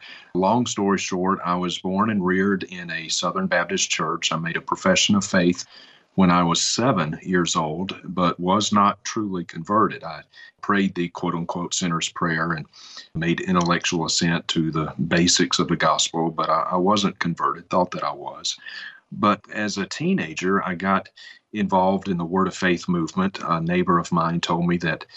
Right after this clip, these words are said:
God had spoken to him and told him that I was going to be healed of my cerebral palsy, that I was born with cerebral palsy, C P,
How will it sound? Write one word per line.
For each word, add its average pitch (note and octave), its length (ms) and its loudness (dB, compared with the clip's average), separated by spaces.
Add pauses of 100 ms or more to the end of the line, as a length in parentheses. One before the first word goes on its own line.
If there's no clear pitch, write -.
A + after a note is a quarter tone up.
(320)
God G#2+ 200 4
had F2+ 100 0
spoken G#2 340 0
to F#2 80 -2
him F2+ 60 2
and F2 80 -4
told G2+ 200 0
him F2 80 -2
that D#2+ 180 -6
I G2 120 2
was F#2+ 180 0
going E2+ 280 -4
to D2+ 40 -12
be D2+ 140 -12
healed G2 460 4
of D#2+ 100 -8
my D#2 140 -2
cerebral C#2+ 340 -4
palsy, F2+ 400 0
that C#2+ 180 -6
I C2+ 40 -4
was - 120 -6
born D#2 300 -2
with C#2+ 140 -14
cerebral - 300 -6
palsy, E2 460 0
C - 260 0
P, - 360 -2